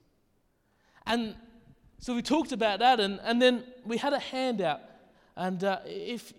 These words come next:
Gab, can you grab those here? If you weren't here, just put your hand up, and then Gabby's got a, just a handout for you. And so, Gab, just give that out. We got a handout. Go and make disciples.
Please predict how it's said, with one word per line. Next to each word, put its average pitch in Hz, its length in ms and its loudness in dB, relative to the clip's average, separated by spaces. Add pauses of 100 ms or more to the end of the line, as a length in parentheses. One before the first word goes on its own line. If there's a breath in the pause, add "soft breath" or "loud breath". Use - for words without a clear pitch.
(260)
Gab, 185 400 -8
can 214 120 -8
you 240 120 -4
grab 165 260 -8
those 160 260 -4
here? 165 180 -2
If - 120 -10
you 277 140 2
weren't 254 240 4
here, 165 380 -2 (280 loud breath)
just - 160 -10
put 269 140 2
your 233 80 -2
hand 226 340 2
up, 196 280 -2 (120)
and 190 200 -4
then 185 100 -2
Gabby's 214 400 0
got 190 160 0
a, 185 100 0
just 180 280 -6
a 160 100 0
handout 185 480 -4
for 156 260 -2
you. 120 160 -2 (540 soft breath)
And 135 80 -10
so, 151 120 -10
Gab, 165 280 -6
just 160 200 -12
give 175 140 -8
that 139 200 -4
out. 139 200 -10 (380 soft breath)
We 202 80 -2
got 240 160 6
a 226 60 4
handout. 233 580 4 (3000)
Go 185 300 0
and 160 260 -6
make 160 360 -8
disciples. - 880 -10